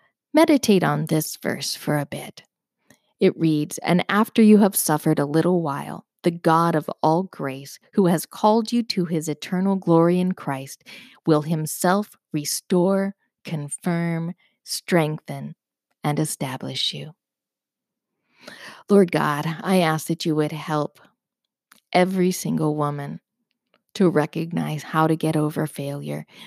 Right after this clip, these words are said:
that she would recognize your hand and your presence in her life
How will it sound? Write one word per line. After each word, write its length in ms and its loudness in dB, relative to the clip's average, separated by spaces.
that 160 4
she 200 6
would 180 8
recognize 800 0
your 300 0
hand 720 -4
and 180 -4
your 220 -2
presence 720 -2
in 240 -4
her 300 -4
life 520 -6